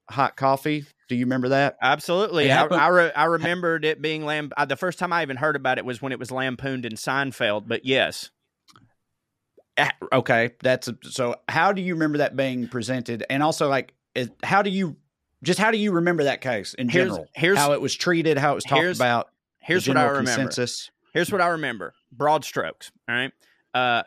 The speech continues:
Speaker 2: someone uh, get, goes to get a coffee. They hand it to her. The lid was kinda off, spills it on her, and it burnt her, right? And though she,
Speaker 1: Yes.
Speaker 2: so she sues McDonald's. And every fucking person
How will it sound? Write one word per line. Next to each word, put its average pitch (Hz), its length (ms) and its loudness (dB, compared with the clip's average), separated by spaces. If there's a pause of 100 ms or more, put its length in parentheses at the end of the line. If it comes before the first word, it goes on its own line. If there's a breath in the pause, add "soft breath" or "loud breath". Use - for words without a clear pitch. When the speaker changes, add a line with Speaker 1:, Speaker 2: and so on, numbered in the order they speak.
(100)
Speaker 2:
someone 170 800 -2 (440)
uh, 120 480 2 (180)
get, 135 240 -2
goes 139 220 0
to 147 80 -14
get 151 80 -6
a 156 60 -10
coffee. 117 520 -2
They 120 140 -4
hand 165 240 -4
it 147 100 -10
to 143 180 0
her. 135 240 -2
The 120 100 -10
lid 151 200 -2
was 139 140 -6
kinda 131 300 -2
off, 120 340 0
spills 196 400 -2
it 160 60 -4
on 143 220 -2
her, 139 140 -4 (460 soft breath)
and 147 160 0
it 143 160 -4
burnt 147 400 0
her, 110 400 -2
right? 139 300 2 (320)
And 143 200 -2
though 143 120 2
she, 110 80 -2
Speaker 1:
Yes. 139 220 0
Speaker 2:
so 147 180 0
she 131 160 -8
sues 160 420 -2
McDonald's. 156 560 -2 (280 soft breath)
And 156 320 -2 (280)
every 214 800 4
fucking 185 460 2
person 123 680 0